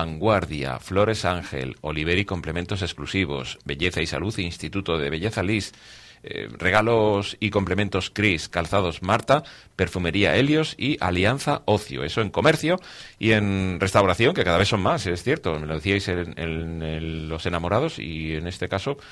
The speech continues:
pues también son un montón de locales de hostelería. Bar El Túnel, Son de Mar, Gastrojamón Remaes, Restaurante El Pescador,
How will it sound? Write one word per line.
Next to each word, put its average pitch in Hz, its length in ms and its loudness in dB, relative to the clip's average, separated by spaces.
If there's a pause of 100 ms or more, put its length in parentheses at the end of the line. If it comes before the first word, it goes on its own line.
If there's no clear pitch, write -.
(180)
pues - 160 -10
también 87 220 -2
son 92 100 0
un 90 100 -2
montón 82 320 -2
de 80 100 0
locales 80 320 -2
de 80 80 -2
hostelería. 80 500 -2
Bar 104 160 2
El 113 140 0
Túnel, 143 380 0 (300)
Son 104 300 -2
de 80 100 0
Mar, 127 340 2
Gastrojamón 87 680 0
Remaes, 120 600 0
Restaurante 87 540 -2
El 87 80 0
Pescador, 87 580 0